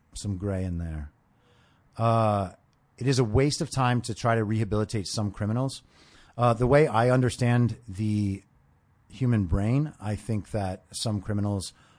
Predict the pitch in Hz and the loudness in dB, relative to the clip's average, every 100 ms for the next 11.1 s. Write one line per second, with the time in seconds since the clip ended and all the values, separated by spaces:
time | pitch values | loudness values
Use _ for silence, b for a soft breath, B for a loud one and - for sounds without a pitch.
0 | b b 104 95 101 98 95 98 87 - | b b -6 -4 -2 -2 -2 -2 -4 -10
1 | _ _ _ _ _ - 92 104 101 98 | _ _ _ _ _ -10 -6 -4 -2 -4
2 | 90 123 131 190 180 156 _ b b b | -2 -4 -2 -4 -4 -8 _ b b b
3 | b b b b b _ 120 - 131 98 | b b b b b _ -6 -2 0 -2
4 | - - 117 104 127 170 156 b b b | -6 -4 0 2 0 -2 -8 b b b
5 | - 131 113 - 120 131 120 95 107 113 | -4 0 0 0 -2 0 -2 -2 -2 0
6 | 131 117 104 101 _ _ - 110 107 104 | 0 0 0 -4 _ _ -10 -10 -6 -6
7 | 104 104 101 104 98 - 110 107 139 - | -6 -6 -4 -4 -6 -6 -2 -2 -4 -6
8 | 107 87 - 107 101 101 98 101 98 98 | -10 -8 -4 -2 -2 -4 -6 -6 -4 -6
9 | 92 95 87 - - 117 127 - B B | -6 -8 -12 -14 -4 -2 -2 -6 B B
10 | B B 107 120 - 117 - 101 - - | B B -2 -2 -2 -6 -4 -6 -6 -8